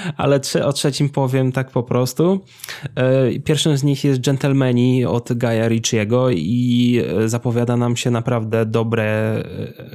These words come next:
jego kino. I, i jakby dobry, jakby taki kryminalny film akcji, e, w stylu właśnie Ritchiego i myślę, że to może być, czy ja wiem, czy powrót do formy,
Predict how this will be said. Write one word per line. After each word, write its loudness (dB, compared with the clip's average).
jego 2
kino. -2
I, -4
i 0
jakby -2
dobry, 0
jakby -4
taki -4
kryminalny 0
film -2
akcji, -2
e, -4
w -8
stylu 0
właśnie -2
Ritchiego -2
i -2
myślę, -2
że -4
to -4
może -2
być, -6
czy 0
ja 2
wiem, 2
czy -10
powrót 0
do -2
formy, 0